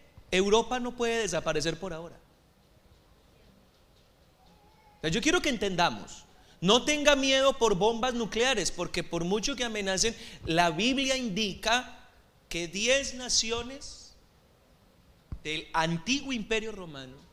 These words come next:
son las que van a sostener el sexto nuevo orden mundial que se va a levantar. Así que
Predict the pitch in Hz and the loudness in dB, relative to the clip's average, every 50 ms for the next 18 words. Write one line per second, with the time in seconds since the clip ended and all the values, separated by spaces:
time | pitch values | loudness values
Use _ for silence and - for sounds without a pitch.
0 | _ _ _ _ _ - _ - - - 190 196 202 226 254 254 - - 214 202 | _ _ _ _ _ -20 _ 0 2 2 2 2 0 0 -2 -2 -2 -2 -2 0
1 | 190 190 208 220 240 220 - 208 185 - - - 180 180 208 254 339 370 349 - | 2 2 2 2 0 -2 -2 0 -2 -2 -2 -2 -2 -2 -2 -2 -4 -4 -8 -14
2 | - - - _ _ _ _ _ _ _ _ _ _ _ _ _ _ _ _ _ | -20 -20 -20 _ _ _ _ _ _ _ _ _ _ _ _ _ _ _ _ _
3 | _ _ _ _ _ 170 160 156 151 - - 226 240 226 - - - 226 208 208 | _ _ _ _ _ -4 -2 0 2 2 4 4 2 -2 -2 -4 -4 -4 -4 -2
4 | 208 208 202 202 208 202 208 208 196 180 175 170 165 175 180 180 165 170 165 147 | -2 -2 0 0 -2 -2 -4 -4 -4 -4 -2 -2 -2 -2 -2 -4 -8 -6 -4 -4
5 | 151 156 160 165 151 143 135 - 180 156 - - - _ _ _ _ _ _ _ | -4 -4 -6 -8 -10 -10 -12 -14 -18 -18 -20 -20 -20 _ _ _ _ _ _ _
6 | _ _ _ _ _ _ _ _ _ _ _ _ _ - _ - 135 - - 208 | _ _ _ _ _ _ _ _ _ _ _ _ _ -20 _ -6 -2 0 0 0
7 | 214 254 | -2 -6